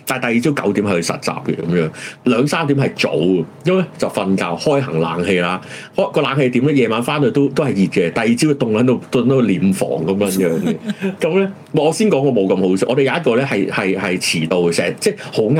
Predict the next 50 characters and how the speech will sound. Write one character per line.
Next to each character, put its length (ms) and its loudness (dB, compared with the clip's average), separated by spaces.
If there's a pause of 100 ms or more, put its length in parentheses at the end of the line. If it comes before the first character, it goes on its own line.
(140)
晏 140 -2
起 80 2
身。 320 0 (220)
賴 340 -2
床 320 -2
嘅 140 2
人， 160 0 (400)
跟-， 200 0
但 120 -4
係 100 0
呢， 160 2 (240)
誒， 200 -2
講 240 0
到 100 2
明 220 0
呢， 120 0 (120)
如 180 4
果 120 0
我 60 0
哋 200 0
隔-， 80 -4 (120)
邊 180 2
間 200 -2
房 200 -2
人 160 0
遲 300 -4
到 160 2
呢， 80 2
就 80 0
成 260 -4
房 280 -2
罰， 200 -4 (160)
或 80 0
者 100 2
唔 180 -2
罰 160 -4 (120)
啊， 80 0
你 200 0
畀 120 -2
人 140 -2
屌 200 0
都 80 2
冇 140 2
撚 160 -2
謂 200 0
啦， 260 -2
噉 140 -2
樣。 200 -2 (400)
噉 240 -2
呢， 100 0